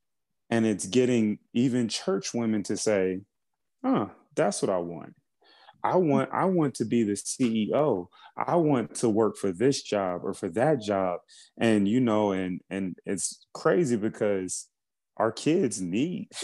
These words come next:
<laughs> they need teaching. They need that training. I mean, we have kids right now. I just worked at a job today, and it's like a school, and on the school doors, they have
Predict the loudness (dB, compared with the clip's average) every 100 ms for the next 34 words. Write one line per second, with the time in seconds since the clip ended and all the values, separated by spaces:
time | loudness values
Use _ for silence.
0 | -6 -6 -10 -2 2 4 4 4 2 0
1 | 0 0 0 -4 -4 -8 -14 _ _ _
2 | _ 0 2 2 2 2 0 0 0 0
3 | -4 -2 -2 -2 -4 -8 _ _ -6 -2
4 | 0 0 0 0 0 -2 -2 -4 0 0
5 | 0 0 -2 -4 -2 -2 -2 -4 -4 -2
6 | -4 -4 -4 -4 -6 -10 -4 -2 -2 -4
7 | -10 _ _ _ _ -4 0 0 0 -2
8 | -2 -4 -2 -2 -2 -4 -4 0 2 4
9 | 2 0 -2 -2 0 2 0 0 2 4
10 | 4 4 4 4 4 2 2 0 0 -2